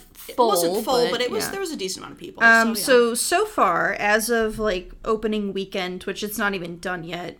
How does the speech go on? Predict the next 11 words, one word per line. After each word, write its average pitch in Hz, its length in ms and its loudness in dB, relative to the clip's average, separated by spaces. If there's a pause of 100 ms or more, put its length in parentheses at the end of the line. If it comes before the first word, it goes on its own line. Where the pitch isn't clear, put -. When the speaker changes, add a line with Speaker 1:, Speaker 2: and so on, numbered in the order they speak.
Speaker 2:
it's 254 180 -2
made 269 280 2
sixty - 480 -2
million 170 460 -6
worldwide - 540 -10
so - 100 -10
Speaker 1:
Okay. 175 100 -8
Speaker 2:
far. - 320 -12 (140)
Um, 190 400 0
and 226 160 -2
that's 220 320 0